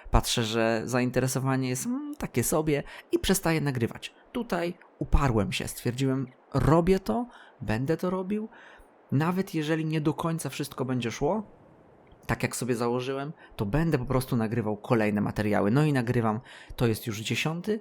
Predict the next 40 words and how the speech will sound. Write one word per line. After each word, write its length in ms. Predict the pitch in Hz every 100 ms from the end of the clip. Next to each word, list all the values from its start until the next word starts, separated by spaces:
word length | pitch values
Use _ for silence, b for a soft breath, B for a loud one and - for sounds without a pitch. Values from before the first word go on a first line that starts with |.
| -
tak 140 | 156
jak 120 | -
powiedziałem. 560 | - 175 165 165 170 175 B B - - - -
Wśród 320 | 156 202 -
nich 180 | 165 156
były 200 | 156 156
trzy 260 | - 160
live'y, 440 | 156 151 104 98 98 -
ostatnie 580 | - - 139 - 104 101
w 80 | 120
ogóle, 400 | 113 104 104 101 B B
e, 120 | 117
materiały 560 | 113 113 120 123 117 113
na 100 | 113
tej 180 | 117 113
serii 260 | 120 117
to 100 | 120
były 180 | 113 117
live'y, 340 | 113 113 117
więc 360 | 117 110 110 - B B
dla 140 | 120
niektórych 420 | 113 110 143 135
z 80 | 120
was, 300 | 113 101 127
którzy 280 | - - 110
nie 180 | 107 135
oglądali 480 | 147 123 117 127 127
tych 180 | 120
live'ów, 280 | 113 104 113 127 B B -
być 240 | 156 -
może 380 | 127 123 117 120 B B
całkiem 440 | - 165 151 135
sporo 340 | 127 - 123 120
się 120 | 113
tu 80 | 117
zmieniło. 500 | 110 104 101 110 127 B B
No 140 | 135 165
i 140 | 175 -
o 120 | 147
tym 240 | 143 127